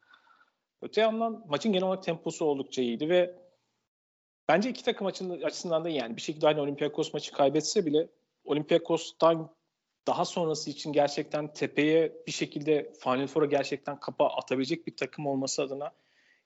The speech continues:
gene bir güven veren, hani oradaki şu anda halihazırdaki Olympiakos'un kadrosunun oraya gitmesi biraz sürpriz sonuçta ne olsun. Sezon içinde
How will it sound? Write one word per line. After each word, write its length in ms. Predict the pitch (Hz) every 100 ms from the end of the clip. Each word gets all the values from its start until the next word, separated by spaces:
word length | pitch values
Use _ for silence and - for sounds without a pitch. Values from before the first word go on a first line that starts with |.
| _
gene 400 | 143 165 196 170 -
bir 100 | 139
güven 340 | 131 139 156
veren, 200 | 143 135 139
hani 120 | 120
oradaki 280 | 120 127 -
şu 100 | 151
anda 180 | 120
halihazırdaki 480 | 131 131 127 127 127
Olympiakos'un 480 | 131 123 127 127 127
kadrosunun 400 | 135 123 123 139
oraya 100 | 117
gitmesi 320 | 110 127 143
biraz 120 | 165
sürpriz 300 | - 151 -
sonuçta 360 | - - 113 123
ne 60 | 117
olsun. 220 | 110 -
Sezon 440 | - - 120 131
içinde 380 | 127 135 131 123